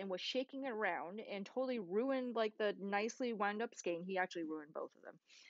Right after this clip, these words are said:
Um, I tried to re-skein it and I'm not good at twisting them. So this is what it looks like now. Sorry. Um, but yeah, look how pretty that is. Hibiscus was also part of her summer colorway release.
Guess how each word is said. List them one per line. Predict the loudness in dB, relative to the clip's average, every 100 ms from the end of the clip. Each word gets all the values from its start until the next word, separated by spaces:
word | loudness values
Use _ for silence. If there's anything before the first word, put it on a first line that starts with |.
| -4
Um, | 2 2 4
I | 2
tried | 0 0 0 2
to | 0 -4 -4
re-skein | 0 2 2 0 -4 -8 -6 -4
it | -2 -4 -4
and | -4
I'm | -2 0
not | 0 -2 -2
good | -4
at | -4 -6
twisting | -6 -6 -6 -6
them. | -6 -8
So | -4 -2
this | 0 0
is | 0 2
what | 2
it | 2
looks | 0 2
like | 2 2
now. | 2 2 0 -4 -20 -20 _ _ _ _
Sorry. | 4 6 6 4 0 -4 _ _ 0
Um, | 2 2 2
but | 2
yeah, | 2 2
look | -2 -6
how | -4 -4 -4 -8
pretty | -2 0 2 2
that | 2 2
is. | 0
Hibiscus | 0 0 0 0 -4 -2
was | 0 2
also | 2 0 -2
part | 0 0
of | 0 0
her | -2
summer | -2 -2 0 2 2 2 0 -2
colorway | 0 2 2 0
release. | -2 0 2 2 -4